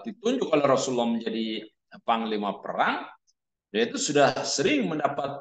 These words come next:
tugas-tugas kemiliteran dari Rasulullah. Dan Usamah, eh, selalu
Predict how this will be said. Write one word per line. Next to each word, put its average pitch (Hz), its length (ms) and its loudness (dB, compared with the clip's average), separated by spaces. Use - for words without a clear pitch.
tugas-tugas 135 720 -2
kemiliteran 127 720 2
dari 113 160 2
Rasulullah. 92 560 -4
Dan 151 240 2
Usamah, 139 640 -2
eh, 104 80 -8
selalu 147 800 2